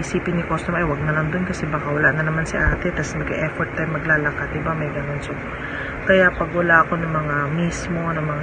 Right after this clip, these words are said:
sigarilyo na yan, ay aligaga si Mami Teens, no? At hindi ako napapakali, umaalis talaga ako after mag-close nito. Kasi naghahanap talaga ako ng mga stocks para pag punta ni customer ay, yun na nga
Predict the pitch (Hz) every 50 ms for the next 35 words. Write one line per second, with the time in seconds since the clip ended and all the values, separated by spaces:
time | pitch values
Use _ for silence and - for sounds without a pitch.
0 | 143 - - - 170 165 165 165 165 160 156 151 151 151 151 151 151 147 143 143
1 | 139 - 151 165 165 151 170 170 156 175 - - - - 160 160 156 151 151 151
2 | 143 135 147 147 147 139 - 151 151 147 - 139 143 135 - - - - - -
3 | - - - 190 170 196 196 180 - 185 180 175 - 175 170 - - 165 - 165
4 | 160 151 143 147 147 143 - - 165 165 160 - - 165 160 - - - 156 151
5 | 143 131 127 135 - 151 151 147 - - - - - - - - - - 175 175
6 | - - - 190 180 175 165 156 - 139 - 175 165 156 - - 175 165 151 -
7 | - 143 147 147 - - - - - - - - - - - - - 175 - -
8 | 175 160 156 147 170 175 180 180 180 175 - - 160 165 143 139 - - 165 160
9 | 165 156 151 151 151 151 - - - - - - - - - - - 156 151 143
10 | 143 139 - 143 143 - - - - - 190 190 - 208 208 208 196 - 185 180
11 | - - - 170 160 156 156 151 143 139 139 139 135 135 135 135 135 139 139 131
12 | - - - - - - - - - - 190 190 175 165 151 143